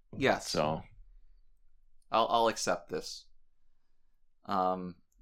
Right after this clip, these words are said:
Speaker 1: this is the episode where I truly recognized how weird Data's haircut is. Just gonna throw that in there.
Speaker 2: It's kinda gross.
Speaker 1: I haven't really thought about it until now.
Speaker 2: Yeah.
Speaker 1: It's like, oh, Brent just had to have that haircut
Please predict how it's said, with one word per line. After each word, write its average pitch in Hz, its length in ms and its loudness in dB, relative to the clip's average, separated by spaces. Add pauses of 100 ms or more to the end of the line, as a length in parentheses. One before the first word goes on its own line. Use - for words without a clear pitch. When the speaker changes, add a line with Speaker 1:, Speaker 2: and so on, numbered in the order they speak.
(100)
Speaker 1:
this 131 200 2
is 131 80 -2
the 139 120 0
episode 143 380 2
where 131 140 2
I 127 40 4
truly 139 440 -4
recognized 110 760 -2 (240)
how 113 180 0
weird 101 340 0
Data's 98 280 0
haircut 95 600 -4
is. 87 260 -8
Just - 160 -14
gonna - 120 -14
throw 85 220 -10
that 85 180 -2
in 85 120 -12
there. 87 240 -10 (800)
Speaker 2:
It's - 220 -4
kinda 131 180 2
gross. 90 600 0 (100)
Speaker 1:
I 117 60 -2
haven't 143 160 0
really 123 140 -4
thought 107 220 2
about 87 260 -2
it - 80 -6
until 82 260 -12
now. - 300 -10 (1040)
Speaker 2:
Yeah. 65 80 -18 (280)
Speaker 1:
It's - 100 -20
like, 117 100 -6
oh, 123 120 0
Brent 104 320 -2
just 110 160 -6
had 107 160 0
to 104 60 -6
have 104 220 0
that 107 120 -2
haircut - 500 -6